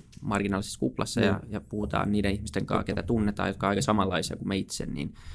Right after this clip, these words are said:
Speaker 1: sit on myös koko muu maa ja ihmiset, jotka elää eri, toista realiteettia eri, eri, eri todellisuuksissa ja, ja niinku erilaista elämää, ja heilläkin on paljon niinku valtaa, ja kaikilla pitää olla oma niinku mahdollisuus vaikuttaa kaikkeen, mut et miten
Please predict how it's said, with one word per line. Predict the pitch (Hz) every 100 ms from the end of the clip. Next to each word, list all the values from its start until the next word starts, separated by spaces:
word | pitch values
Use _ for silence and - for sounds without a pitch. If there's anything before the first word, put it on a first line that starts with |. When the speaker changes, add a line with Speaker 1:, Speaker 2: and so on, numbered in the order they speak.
| - -
Speaker 1:
sit | -
on | 101
myös | 101 101
koko | 107 110
muu | 117 131
maa | 104 78 60 - - - -
ja | 95
ihmiset, | 117
jotka | 104 - 101
elää | 101 98 - - -
eri, | - 113 95
toista | 90 113 110
realiteettia | 101 98 101 - - 98 95
eri, | 107 98 - - - - - - - - -
eri, | 110 104
eri | 117
todellisuuksissa | 110 104 98 101 95 - -
ja, | 92 90 -
ja | -
niinku | 92 92 92 -
erilaista | 101 95 95 - -
elämää, | 98 92 - 50 -
ja | - - - - - -
heilläkin | 113 101
on | 98
paljon | 101 101
niinku | 101 107 104 104 - -
valtaa, | 131 131 113 98
ja |
kaikilla | 101 117 107 101
pitää | 98 101 101
olla | 101 -
oma | 107 104 98
niinku | 98 104 101 - - - - - -
mahdollisuus | 101 95 98 95
vaikuttaa | 104 95 95 - 87
kaikkeen, | - 76 - - 101
mut | 101
et | 95
miten | 104 101 101